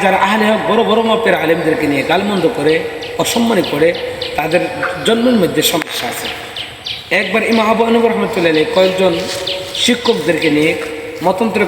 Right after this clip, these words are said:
কয়েকজন আলেমদেরকে নিয়ে একটা মাঠে বসা ছিলেন। হঠাৎ করে কয়েকজন শিশু ছেলেরা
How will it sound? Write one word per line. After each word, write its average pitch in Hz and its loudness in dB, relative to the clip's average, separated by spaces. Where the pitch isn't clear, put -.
কয়েকজন 156 2
আলেমদেরকে 170 0
নিয়ে 156 4
একটা 151 -4
মাঠে 143 2
বসা 165 0
ছিলেন। 170 4
হঠাৎ 220 0
করে 165 4
কয়েকজন 165 0
শিশু 202 0
ছেলেরা 156 2